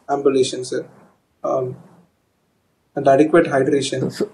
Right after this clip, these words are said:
Speaker 2: Surya, we have had so many talks on pulmonary hypertension recently. I, you, you, I, we had a talk in May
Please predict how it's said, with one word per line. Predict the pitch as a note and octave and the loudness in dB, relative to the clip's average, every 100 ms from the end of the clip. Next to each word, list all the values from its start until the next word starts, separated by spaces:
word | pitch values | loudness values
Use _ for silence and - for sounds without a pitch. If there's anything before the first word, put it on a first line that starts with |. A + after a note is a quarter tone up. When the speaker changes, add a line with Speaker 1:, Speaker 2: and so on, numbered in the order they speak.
| C#3+ | -4
Speaker 2:
Surya, | C3+ - - - D#3+ F#3 D3 C#3 C3+ | -6 -12 -6 2 6 8 8 8 6
we | |
have | D3 C3+ | 6 8
had | D#3 F3 | 6 4
so | - F3 G3 G3+ | 2 2 2 2
many | G3 F3 | 0 2
talks | - C#3+ D#3 | 4 4 4
on | D#3 C#3 | -2 2
pulmonary | B2 C3 C#3+ C#3 | 4 4 4 4
hypertension | B2 B2 A#2 B2+ A#2+ B2+ | 4 2 0 -2 0 -2
recently. | A2 A2 - G2+ - G2+ G2 _ _ _ _ | 0 -2 -4 -8 -6 -8 -10 _ _ _ _
I, | - A2 C3 C3 - _ _ | -2 0 0 -4 -10 _ _
you, | C#3 C#3+ - C3 - | -2 0 -2 -6 -4
you, | C3+ - - A2+ | -4 -4 -2 0
I, | C3+ - - - - | 0 -2 -12 -12 -2
we | - D3+ | 2 2
had | D3 D3 | 4 4
a | C#3 | 2
talk | - B2+ C#3 C3+ | 4 6 6 4
in | C3+ B2 | 2 4
May | A#2+ C3 C3+ - | 6 8 6 4